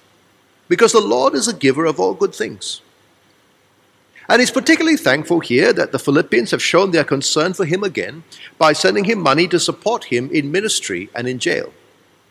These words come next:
But do notice in verse ten that the big thing he's thankful for is not the gift,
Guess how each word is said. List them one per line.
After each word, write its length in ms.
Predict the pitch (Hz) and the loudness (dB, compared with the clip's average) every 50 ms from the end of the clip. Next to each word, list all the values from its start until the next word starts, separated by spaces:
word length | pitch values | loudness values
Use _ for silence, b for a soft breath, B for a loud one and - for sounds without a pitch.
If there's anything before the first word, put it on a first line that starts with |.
| _ _ _ _ _ _ _ _ _ _ _ _ _ _ _ _ _ _ _ _ _ _ _ _ _ _ _ _ _ b b b b _ | _ _ _ _ _ _ _ _ _ _ _ _ _ _ _ _ _ _ _ _ _ _ _ _ _ _ _ _ _ b b b b _
But 120 | - 175 139 | -2 -2 2
do 140 | 175 294 330 | 2 2 2
notice 420 | 370 - 110 - - 165 - - | 2 2 0 2 2 0 0 0
in 120 | 127 113 | -2 -2
verse 260 | 104 117 117 113 - - | -2 -2 -2 -2 -4 -6
ten 300 | - 113 113 151 190 175 | -6 -6 -4 -4 -4 -6
that 120 | 175 147 | -4 -4
the 80 | 160 139 | -4 0
big 240 | 120 180 - 269 | 0 0 0 0
thing 160 | - 294 247 165 | -2 -6 -6 -2
he's 240 | 165 160 143 - | -2 -2 -2 -2
thankful 340 | - 151 165 185 - - 165 | -2 -2 -2 -2 -4 -6 -6
for 240 | - - 113 107 113 | -4 -4 -2 -2 -2
is 140 | 117 - - | -2 -2 -6
not 160 | 240 330 - _ _ _ _ _ _ _ _ _ _ _ _ | -8 -8 -8 _ _ _ _ _ _ _ _ _ _ _ _
the 160 | - 127 120 - - - | -6 -6 -6 -10 -6 0
gift, 440 | - - 98 117 - - - - | 0 0 0 0 -4 -12 -16 -18